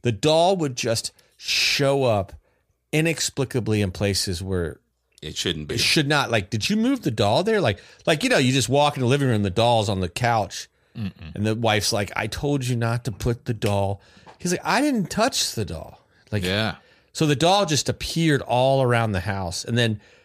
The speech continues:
Speaker 1: people would swear the doll's facial expression changed. Like, they, they would be, the doll would be present, and they'd be like, "Was it smiling earlier?" And they were like, "I, I don't think so."
Speaker 2: You definitely should see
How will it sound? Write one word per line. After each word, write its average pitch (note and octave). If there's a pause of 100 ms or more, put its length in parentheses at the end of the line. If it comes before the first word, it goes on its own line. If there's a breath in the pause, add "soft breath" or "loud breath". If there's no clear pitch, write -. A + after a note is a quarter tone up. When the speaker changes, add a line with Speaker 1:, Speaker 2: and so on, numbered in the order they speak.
(220 soft breath)
Speaker 1:
people G#3
would D3
swear A#2+
the G2+
doll's G2 (460)
facial B2
expression F2 (280)
changed. - (840)
Like, G2
they, C3
they A2+
would A#2
be, A#2
the G2+
doll C#3
would C#3+
be B2+
present, A2+ (560 soft breath)
and C3
they'd C#3
be C#3
like, A2 (240)
"Was C3+
it A4
smiling B2
earlier?" D#4
And G3+
they C3+
were B2
like, G#2+
"I, A3+ (340)
I C3
don't A#3+
think D#3
so." E2
Speaker 2:
You E3
definitely B2+
should F#2
see D#2+